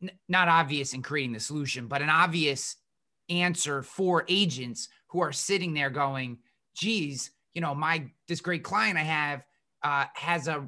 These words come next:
has a rent, you know, I, I'm in Kentucky and they're in, they have a rental in Iowa where they grew up. I can't insure that.'" Well, you know, before what you would do is, y-, you know, maybe just do nothing, say, "Hey, find someone up there."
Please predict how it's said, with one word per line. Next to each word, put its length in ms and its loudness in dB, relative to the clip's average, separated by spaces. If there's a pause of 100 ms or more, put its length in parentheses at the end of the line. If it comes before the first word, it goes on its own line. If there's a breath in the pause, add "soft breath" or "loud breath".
(140)
has 140 -6
a 60 -2
rent, 340 -2
you 80 -4
know, 60 0
I, 200 2
I'm 180 2
in 300 -2
Kentucky 560 2
and 120 -4
they're 220 2
in, 300 -4 (420)
they 120 0
have 120 4
a 40 0
rental 380 2
in 100 0
Iowa 540 6
where 120 2
they 120 0
grew 240 -2
up. 340 6 (480)
I 100 2
can't 320 -2
insure 360 0
that.'" 280 -2 (380)
Well, 440 0 (180)
you 80 -4
know, 80 -4
before 400 4
what 220 0
you 80 -2
would 120 -4
do 220 -2
is, 360 -2 (380)
y-, 140 -10 (260)
you 120 -6
know, 100 -4
maybe 440 -6 (200)
just 320 -10
do 160 -4
nothing, 500 -2
say, 140 -4
"Hey, 180 0
find 300 -4
someone 240 -6
up 160 -2
there." 360 -6